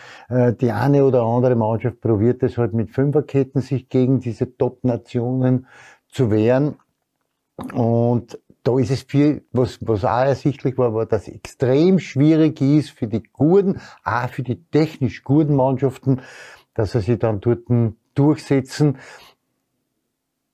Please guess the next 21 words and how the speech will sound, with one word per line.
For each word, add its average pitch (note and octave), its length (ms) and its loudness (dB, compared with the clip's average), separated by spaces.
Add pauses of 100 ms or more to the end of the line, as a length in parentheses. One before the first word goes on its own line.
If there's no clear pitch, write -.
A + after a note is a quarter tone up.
(380)
Das - 220 -4
heißt, B2 300 -6
wir C3+ 80 4
müssen D#3 760 2
in G#2+ 180 0
allen D3 400 0
Spielen G#3+ 640 2 (300)
viel - 240 -2
Geduld B2+ 480 0
mitbringen, G3 680 2 (540)
äh, - 60 -10
weil, C3+ 880 2
weil C3+ 120 2
es - 280 -10
sehr D3+ 240 2 (160)
zart B2 440 -4
ist D#3 180 0
am C#3+ 120 0
Anfang C3 680 0 (480)
wegen C3 400 0
Torraumszenen. G#2 1080 0